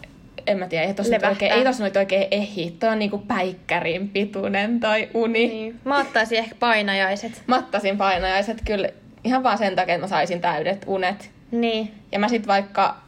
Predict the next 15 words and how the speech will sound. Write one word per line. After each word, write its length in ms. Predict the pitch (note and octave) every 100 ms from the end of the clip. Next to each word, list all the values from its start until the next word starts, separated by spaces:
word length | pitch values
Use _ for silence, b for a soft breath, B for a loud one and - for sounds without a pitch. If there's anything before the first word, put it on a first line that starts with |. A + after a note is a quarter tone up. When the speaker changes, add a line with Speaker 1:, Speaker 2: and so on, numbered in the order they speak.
| - -
Speaker 1:
en 220 | G#3 F#3+
tiedä, 260 | E3+ E3+
mitä 220 | E3+ E3 D3+
mä 180 | A2 -
tekisin. 460 | C#3+ - G3+ F3
Speaker 2:
Siis 220 | G3+ C4 -
oppis 440 | C4+ C4+ G#3 G#3
vaan 180 | A3+ A3
taistelee 520 | A#3 G#3 - F#3 F3+
niitä 260 | F3+ F#3+ G3
monstereita 400 | F#3 A3+ G3+ F#3
Speaker 1:
Niin. 140 | F#3+
Speaker 2:
vastaan. 420 | F#3+ - - G3 G#3+
Speaker 1:
Niin. 360 | A#3+ F3+ G3+ C4+
Speaker 2:
Niin. 280 | A#3+ A#3+